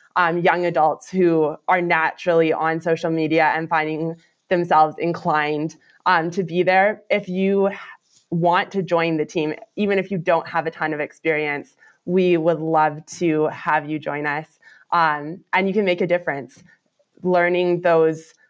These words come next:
um, techniques and steps can seem really intimidating. Um,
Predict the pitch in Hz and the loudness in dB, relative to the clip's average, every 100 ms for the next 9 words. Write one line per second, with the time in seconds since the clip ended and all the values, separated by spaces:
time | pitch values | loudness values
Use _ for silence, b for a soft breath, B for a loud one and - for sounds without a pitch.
0 | - 170 156 143 160 160 190 208 233 226 | -4 0 0 -2 -10 -4 -2 0 -4 -2
1 | 190 180 175 185 160 - - - 190 175 | -2 -2 -2 0 0 -2 -12 -2 -2 0
2 | 170 180 247 285 294 302 311 311 320 339 | -2 0 0 0 -2 -2 0 0 0 -2
3 | B B B - 196 165 156 | B B B 0 2 2 0